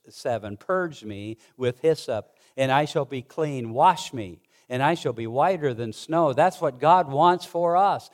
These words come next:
That's what David was crying out for himself. Jesus exchanged places with me in,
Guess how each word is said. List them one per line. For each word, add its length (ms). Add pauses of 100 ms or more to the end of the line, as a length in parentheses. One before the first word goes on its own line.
(160)
That's 260
what 180
David 400
was 200
crying 420
out 260
for 160
himself. 640 (420)
Jesus 640
exchanged 920
places 500
with 240
me 400 (760)
in, 420